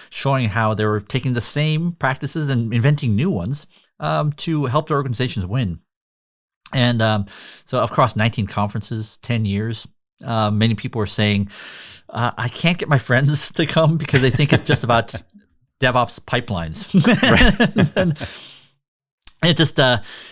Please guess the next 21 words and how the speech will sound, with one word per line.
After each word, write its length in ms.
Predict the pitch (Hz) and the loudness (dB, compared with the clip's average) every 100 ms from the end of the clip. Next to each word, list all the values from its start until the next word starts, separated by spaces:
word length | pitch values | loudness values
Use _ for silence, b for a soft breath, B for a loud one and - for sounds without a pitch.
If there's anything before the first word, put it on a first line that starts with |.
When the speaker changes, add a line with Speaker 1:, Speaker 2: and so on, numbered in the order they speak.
| B | B
Speaker 1:
uh, 260 | 127 117 113 | -2 2 2
you 80 | 123 | 2
know, 60 | 104 | 0
did 180 | 110 | 0
kind 140 | - 110 | -2 -2
of, 140 | 90 | 2
uh, 200 | 98 90 - - | 0 0 -6 -4
bring 160 | 117 | 0
out 140 | 107 101 | 2 0
this 280 | 92 - - _ _ | -4 -10 -16 _ _
point, 420 | - 131 98 92 | -6 -4 -4 -2
right? 200 | 104 107 | -2 0
And, 160 | 131 131 | -2 -2
and 120 | 131 | 0
so 100 | 147 | 2
they 100 | 135 | 2
would 120 | 120 | 2
go 80 | 131 | 4
on 180 | 127 131 | 4 2
to 60 | |
say, 340 | 110 95 92 | 0 -2 -2